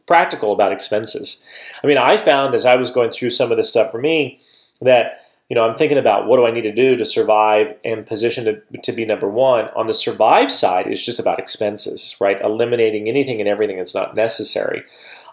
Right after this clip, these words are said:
On the Thrive side, to position yourself to be number one, I really think it's about reach outs, right? You, hopefully you've, you've already got a good routine of lead generation. If not, <laughs> now's a really good time. Though, at, at this point, I mean, you're at home, like, the w-,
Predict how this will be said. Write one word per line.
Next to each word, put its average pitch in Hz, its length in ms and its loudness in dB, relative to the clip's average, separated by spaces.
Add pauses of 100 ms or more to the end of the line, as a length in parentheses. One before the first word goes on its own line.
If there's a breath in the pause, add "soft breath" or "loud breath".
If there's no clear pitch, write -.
On 160 380 4
the 160 240 4
Thrive 247 540 4
side, 101 420 2
to - 60 -4
position 147 420 -2
yourself 135 320 0
to 120 80 -14
be 131 100 -6
number 113 220 -2
one, 165 440 2
I - 100 -2
really 123 400 0
think 147 200 -4
it's 147 140 -2
about 135 320 0
reach 170 300 -6
outs, - 540 -2 (380 loud breath)
right? 117 340 0
You, 139 440 2
hopefully 156 400 0
you've, 139 180 -4 (120)
you've 139 200 -2
already 147 220 6
got 151 180 6
a 143 40 2
good 143 260 2
routine 143 400 -2
of - 100 -4
lead 135 160 -2
generation. 135 500 0
If 113 140 -2
not, 151 300 2
<laughs> - 0 -
now's 139 260 0
a 131 80 4
really 139 180 6
good 139 160 0
time. 175 340 2 (420 loud breath)
Though, 151 340 8 (340 loud breath)
at, 175 180 0
at 185 120 0
this 196 180 4
point, 302 300 4
I 175 80 -2
mean, 160 160 -2
you're 156 160 6
at 147 80 2
home, 294 320 4
like, 143 300 -4
the 147 140 -6
w-, 160 380 -6